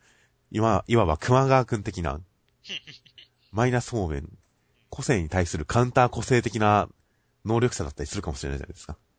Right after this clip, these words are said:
Speaker 1: あるいは個性消しの能力者かもしれないじゃないですか。
Speaker 2: そうですね。
Speaker 1: そしたらデク君、個性なくなっても努力が残ってるから、努力で培ったものだから戦えるみたいな。こう、そういうなんか、デク君が無個性だったことが、一転して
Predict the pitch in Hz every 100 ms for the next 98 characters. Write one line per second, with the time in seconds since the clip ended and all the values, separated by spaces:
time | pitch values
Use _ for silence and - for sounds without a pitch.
0 | _ - _ - - - - 131 127 98
1 | 156 - 165 160 156 - 139 - 151 135
2 | 131 135 - 80 71 85 78 69 - 87
3 | - _ _ _ _ - 113 - 113 107
4 | _ _ _ _ _ _ - 113 - 123
5 | 90 123 - 92 80 76 76 - _ -
6 | - 139 123 85 87 101 95 95 78 80
7 | 143 135 101 85 87 - 87 95 - 73
8 | 78 92 147 147 107 85 - - 113 85
9 | 95 92 78 73 85 85 90 87 73 -
10 | 82 85 _ _ _ _ _ _ _ _
11 | - _ _ - 131 151 143 147 120 92
12 | 98 - 139 - 110 98 107 156 151 110
13 | 107 - - 151 131 123 117 - _ _
14 | 131 - - 156 143 - 143 139